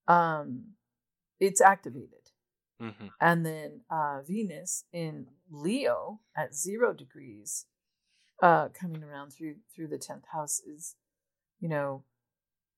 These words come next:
Speaker 1: backing up that Mars because it's Venus in Leo, which is leadership and, um, well, it's a different kind of control.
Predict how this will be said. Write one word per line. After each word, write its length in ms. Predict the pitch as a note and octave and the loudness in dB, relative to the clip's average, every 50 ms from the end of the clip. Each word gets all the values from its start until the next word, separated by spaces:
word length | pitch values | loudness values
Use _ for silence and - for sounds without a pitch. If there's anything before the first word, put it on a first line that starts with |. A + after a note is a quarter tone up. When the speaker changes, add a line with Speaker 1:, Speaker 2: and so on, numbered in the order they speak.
| _ _ - | _ _ -12
Speaker 1:
backing 760 | D3 D3 D3 D3 - F#3 F#3 F#3+ G3 - - F#3+ E3 D#3+ D3 | -10 -10 2 8 12 12 12 12 12 8 2 -8 -8 -8 -6
up 380 | E3 G3+ A3 F3 C#3+ C3+ - _ _ _ _ _ - | -4 -2 -2 -2 -2 -4 -8 _ _ _ _ _ -8
that 340 | D#3 E3 E3 D3+ - - | 0 2 4 4 4 2
Mars 760 | C#3+ C#3+ C#3+ F3 A3+ A#3+ F#3+ D3 C#3 D3+ E3+ F3+ - - - _ _ _ _ _ _ _ _ _ _ _ - | -2 -2 2 2 4 4 2 0 -2 -4 -6 -8 -8 -8 -10 _ _ _ _ _ _ _ _ _ _ _ -4
because 360 | E3 D#3 - F3 E3 D3+ D3+ D3+ | -4 -4 -2 -4 -4 -4 -6 -8
it's 280 | D3 C3+ C3 - - | -12 -12 -12 -14 -14
Venus 440 | D3+ C#3+ D#3 E3+ E3+ E3 D#3+ - - | -12 -10 -8 -8 -8 -8 -6 -8 -8
in 260 | C#3+ C#3+ C#3 C3+ C#3 | -8 -10 -14 -12 -8
Leo, 460 | D#3 G#3 A#3 G#3+ C#3+ B2 B2 D#3 G#3+ - _ _ | -6 -4 -2 0 -2 -2 -4 -8 -12 -16 _ _
which 200 | - E3 - - | -18 -14 -12 -10
is 220 | D3 C#3 C3 C3 C#3 | -10 -10 -12 -14 -14
leadership 760 | D3+ D3+ E3 E3+ E3 E3 E3 D#3+ - - E3 D#3+ D3+ D3 - - | -12 -10 -8 -6 -6 -6 -8 -8 -8 -4 -2 -2 -2 -4 -6 -8
and, 220 | C#3+ - - - _ _ _ _ _ _ _ _ _ _ _ _ _ _ _ _ _ - | -12 -12 -14 -18 _ _ _ _ _ _ _ _ _ _ _ _ _ _ _ _ _ -2
um, 540 | - D#3+ D#3 D3+ D3 C#3 C#3 C3+ B2+ B2 - - _ _ _ _ _ _ _ _ _ _ _ _ _ _ _ _ _ _ _ _ _ _ _ _ _ _ _ _ _ _ _ _ _ _ _ _ _ _ _ - - _ _ _ _ - | 0 2 2 2 0 -4 -6 -10 -12 -16 -18 -20 _ _ _ _ _ _ _ _ _ _ _ _ _ _ _ _ _ _ _ _ _ _ _ _ _ _ _ _ _ _ _ _ _ _ _ _ _ _ _ -20 -20 _ _ _ _ 0
well, 400 | F3 E3+ F#3 F3+ E3+ E3 D#3+ - | 4 6 6 6 4 2 -2 -2
it's 220 | - F#3 F3+ - F#3 | -2 -2 -2 -2 -6
a 60 | E3 | -8
different 300 | D#3+ E3 - D#3 - - - | -10 -14 -14 -16 -18 -16 -14
kind 200 | - C#3+ C3+ C3+ | -12 -12 -10 -12
of 100 | C3+ C3+ | -12 -14
control. 500 | - D#3 D3 - - - - - - | -18 -20 -18 -16 -14 -14 -12 -12 -14